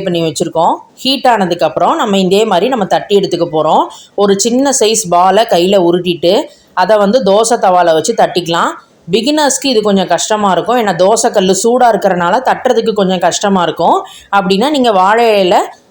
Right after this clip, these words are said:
ஃபஸ்ட்டு தட்டிட்டு அதை அப்படியே எடுத்து நீங்க பேன்ல ஆட் பண்ணிடலாம். இல்ல பட்டர் பேப்பர்ல நீங்க தட்டிட்டு கூட போடலாம். அந்த மாதிரி பண்ணிக்கலாம். இந்த ரெசிபி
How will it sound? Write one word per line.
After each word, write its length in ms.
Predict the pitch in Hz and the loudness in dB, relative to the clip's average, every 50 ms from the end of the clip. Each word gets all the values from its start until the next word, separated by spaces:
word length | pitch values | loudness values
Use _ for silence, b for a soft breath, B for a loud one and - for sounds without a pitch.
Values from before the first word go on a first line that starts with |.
| _ | _
ஃபஸ்ட்டு 340 | - 208 196 - - 240 202 208 | -2 -2 -2 -2 -4 -4 -2 0
தட்டிட்டு 380 | 196 175 180 - 208 196 196 320 302 | 0 0 0 -2 -2 0 0 0 2
அதை 100 | 262 208 | 2 0
அப்படியே 300 | 185 - - 190 214 254 269 240 | 0 0 -2 0 2 2 2 2
எடுத்து 240 | 190 175 - 302 294 | 2 0 0 0 0
நீங்க 160 | 277 226 208 202 - | 2 0 0 0 0
பேன்ல 280 | 190 185 185 190 185 180 | 0 0 0 2 2 2
ஆட் 120 | 170 170 - | 2 0 -2
பண்ணிடலாம். 380 | 180 170 170 170 170 226 269 277 | -2 -2 -2 -2 -2 0 0 0
இல்ல 100 | 254 220 170 180 | 0 0 0 0
பட்டர் 300 | 175 175 - 269 262 269 | -2 0 0 -2 0 2
பேப்பர்ல 380 | 262 240 202 - 220 202 196 196 190 | 0 0 2 0 0 0 0 0 0
நீங்க 140 | 180 175 170 - | 0 -2 0 -2
தட்டிட்டு 300 | 175 170 - 196 165 185 156 180 | -2 -2 -2 -2 -2 0 0 0
கூட 120 | 202 262 254 208 | 0 0 0 0
போடலாம். 400 | 175 170 165 151 151 165 214 262 269 | 0 0 0 0 0 0 0 0 0
அந்த 120 | 220 202 196 185 | 0 -2 0 0
மாதிரி 160 | 180 190 196 196 | 0 0 0 -2
பண்ணிக்கலாம். 460 | 180 165 165 160 - 165 165 202 285 349 349 B B B B B B B B B B 202 | -2 -4 -4 -4 -4 -2 -2 -2 -2 -4 -6 B B B B B B B B B B 0
இந்த 120 | 202 208 202 196 | 2 2 2 2
ரெசிபி 300 | 196 196 - 247 247 285 | 2 0 0 -2 0 0